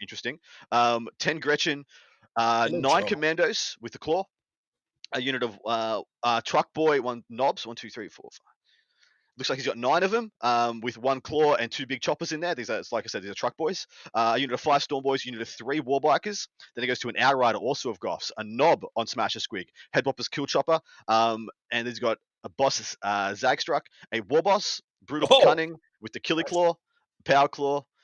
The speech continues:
Speaker 1: uh, and he's got extra Gubbins, and he's also Truck Boy, so he's gonna be riding along. That's why it's a nine-man Nob unit, of course. Um,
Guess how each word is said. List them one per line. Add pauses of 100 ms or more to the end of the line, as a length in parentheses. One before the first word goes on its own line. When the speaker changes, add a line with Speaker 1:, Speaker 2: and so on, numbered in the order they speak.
(140)
Speaker 1:
uh,
and
he's
got
extra
Gubbins,
and
he's
also
Truck
Boy,
so
he's
gonna
be
riding
along.
That's
why
it's
a
nine-man
Nob
unit,
of
course. (300)
Um,